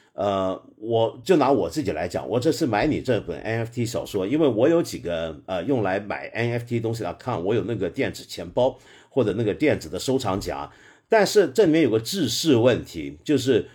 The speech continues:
我发现我原来有的那个收藏夹是得不到你这本书的，于是我要再多注册一个收藏夹，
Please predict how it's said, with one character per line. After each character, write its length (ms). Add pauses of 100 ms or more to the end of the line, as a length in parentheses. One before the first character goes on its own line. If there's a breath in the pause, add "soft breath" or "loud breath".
(320 loud breath)
我 260
发 220
现 260
我 140
原 400
来 200
有 300
的 160
那 320
个 240
收 180
藏 220
夹 340 (220 soft breath)
是 540
得 200
不 120
到 220
你 120
这 100
本 160
书 220
的， 160
于 160
是 140
我 120
要 120
再 160
多 280
注 240
册 320
一 100
个 120
收 220
藏 200
夹， 320